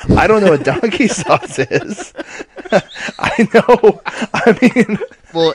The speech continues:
Speaker 2: if, if you combine the donkey sauce with Owen's sauce cannon,
Speaker 1: <laughs>
Speaker 2: we
Speaker 1: No.
Speaker 2: basically created a
Speaker 1: No.
Speaker 2: Guy Fieri porn.
Speaker 1: <laughs> No, we're not
Speaker 2: An
Speaker 1: doing that on
Speaker 2: Inspector
Speaker 1: the show.
Speaker 2: Fury porn.
Speaker 1: No,
Speaker 2: That,
Speaker 1: no,
Speaker 2: that's what
Speaker 1: Ben.
Speaker 2: we've done.
Speaker 1: This is not what we're doing.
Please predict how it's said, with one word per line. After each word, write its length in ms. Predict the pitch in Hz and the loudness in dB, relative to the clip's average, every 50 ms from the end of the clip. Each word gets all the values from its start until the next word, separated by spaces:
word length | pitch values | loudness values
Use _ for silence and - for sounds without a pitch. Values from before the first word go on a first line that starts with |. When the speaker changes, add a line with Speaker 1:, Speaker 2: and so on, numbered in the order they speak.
| - | -2
Speaker 2:
if, 320 | 147 160 147 135 147 131 - | -4 -4 -4 -6 -8 -10 -8
if 160 | 156 151 - | -8 -8 -6
you 320 | 160 165 180 185 175 269 | -6 -6 -6 -6 -6 -8
combine 640 | 254 - - - 277 - - - 247 - - - 240 | -8 -4 0 0 0 2 2 0 0 2 0 -2 -2
the 100 | 147 123 | -4 -6
donkey 440 | 120 - 120 101 117 139 - 285 - | -8 -8 -6 -6 -6 -6 -4 -4 -4
sauce 500 | - - - - 415 440 453 453 453 - - - | -4 -4 -2 2 4 6 6 6 6 4 2 0
with 160 | 339 - - | -2 -2 0
Owen's 440 | - 240 131 127 - 123 120 113 117 | 0 2 2 2 0 0 -2 -6 -10
sauce 340 | - - 131 120 117 120 - | -8 -6 -4 -4 -4 -4 -6
cannon, 520 | - - 127 110 98 98 104 98 101 113 - 554 - 208 - | -8 -8 -8 -8 -6 -6 -8 -6 -4 -6 -4 0 0 -2 0
Speaker 1:
<laughs> 0 | 214 190 | -2 -2
Speaker 2:
we 80 | 151 151 | 0 2
Speaker 1:
No. 80 | 202 - - | 2 4 4
Speaker 2:
basically 480 | 180 170 190 160 - 147 147 151 139 | 4 4 4 4 6 6 4 4 2
created 580 | - - 147 143 131 131 131 131 131 131 120 110 | -2 -4 -4 -4 -2 -2 -2 -2 -2 -4 -4 -4
a 60 | 113 | -2
Speaker 1:
No. 200 | 117 123 127 131 | 2 4 4 4
Speaker 2:
Guy 220 | 151 - - - | 4 4 4 2
Fieri 400 | - 131 220 170 131 123 117 113 | 4 4 4 4 4 2 -2 -4
porn. 520 | - - - - - - 95 90 85 85 - | -8 -8 -6 -6 -6 -4 -6 -8 -12 -12 -8
Speaker 1:
<laughs> 160 | 359 381 - _ _ - 247 - - 151 - 202 196 - - | -8 -8 -8 _ _ -14 -12 -10 -10 -8 -6 -6 -4 0 2
No, 420 | 254 226 - 233 190 143 110 110 127 - - - - - | 2 4 4 4 2 2 0 -2 -8 -14 -18 -16 -18 -12
we're 160 | - - 190 196 | -6 -2 0 2
not 240 | 185 185 190 185 | 2 2 2 2
Speaker 2:
An 80 | - 185 | 2 0
Speaker 1:
doing 200 | 202 247 - 220 | 0 2 0 2
that 160 | 175 156 147 | 2 2 2
on 100 | 143 143 | 2 2
Speaker 2:
Inspector 20 | 160 | 2
Speaker 1:
the 40 | 151 | 0
show. 300 | - 208 208 143 131 131 - | 0 0 2 4 4 4 4
Speaker 2:
Fury 160 | 123 123 120 | 2 0 -4
porn. 440 | - - 156 139 110 95 90 113 156 | -6 -6 -6 -6 -4 -6 -6 -4 -2
Speaker 1:
No, 340 | 160 175 190 196 202 185 | 0 2 2 2 0 -2
Speaker 2:
That, 100 | - 123 | -4 -2
Speaker 1:
no, 120 | 156 175 202 | 0 2 2
Speaker 2:
that's 80 | 226 | 2
what 60 | 147 143 | 2 2
Speaker 1:
Ben. 220 | 151 147 151 165 | 2 2 2 0
Speaker 2:
we've 80 | 190 196 | -2 -4
done. 100 | 165 160 160 - - - | -8 -10 -12 -16 -14 -10
Speaker 1:
This 160 | 156 165 170 | -10 -8 -8
is 160 | 190 180 165 | -8 -8 -4
not 200 | 175 175 175 170 | -2 0 0 2
what 100 | 170 170 | 0 0
we're 100 | 170 170 | 0 -2
doing. 420 | 160 151 165 160 151 131 120 113 | -2 -2 -2 -2 -2 -2 -4 -8